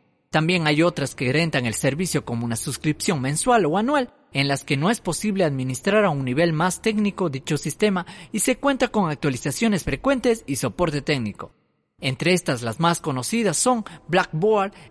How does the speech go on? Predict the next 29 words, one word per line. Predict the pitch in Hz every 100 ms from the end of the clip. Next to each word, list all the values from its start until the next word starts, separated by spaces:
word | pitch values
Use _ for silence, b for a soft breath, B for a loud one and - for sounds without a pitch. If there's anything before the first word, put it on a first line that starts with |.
| -
Skillsoft, | - - 190 - 240 220 - B B
Cátedra | - 190 185 160 151 156
L | 202
M | 202
S, | 240 - 196 - -
Saba | - 254 247 233 -
Educativa. | 151 143 147 143 - 107 - - _ _ _ _ _ _ _
Son | - 294
sistemas | 226 202 262 240 214
generalmente | 185 160 151 156 180 208 175
robustos | 143 165 240 - 185 -
y | 151
bastante | 135 147 - 254 240 196
documentados | 165 156 147 160 247 220 -
con | 147
diversas | 123 127 208 - 185
funcionalidades | 151 131 139 127 147 220 247 202 - _ _
que | - 226
pueden | 285 269 226
expandirse | 180 - 180 240 247 220
de | 165
acuerdo | - 185 220 208
a | 170
las | 123
necesidades | 117 107 117 147 147 214 214 -
y | 139 117
presupuesto | 127 113 110 - 175 165 170
del | 160 147
proyecto. | 156 139 127 -